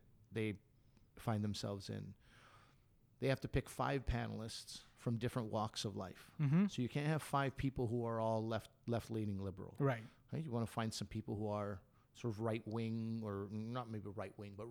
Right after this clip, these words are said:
Speaker 1: right-leaning, or, you know, uh, fall right of the, the, the center in their political beliefs.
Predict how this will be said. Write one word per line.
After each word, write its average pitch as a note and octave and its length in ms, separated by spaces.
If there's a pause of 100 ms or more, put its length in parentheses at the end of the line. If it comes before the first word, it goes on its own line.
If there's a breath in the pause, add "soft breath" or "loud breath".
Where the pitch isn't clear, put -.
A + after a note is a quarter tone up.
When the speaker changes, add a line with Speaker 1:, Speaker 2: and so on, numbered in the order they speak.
Speaker 1:
right-leaning, A#2+ 1040
or, G#2 300
you A2+ 100
know, A2 180
uh, A#2 60 (140)
fall B2 320
right A2+ 260
of A2 140
the, G#2 280
the, G#2 120 (180)
the G2+ 60
center A2 540 (360 loud breath)
in C3+ 140
their A#2+ 120
political D3 460
beliefs. F#2+ 460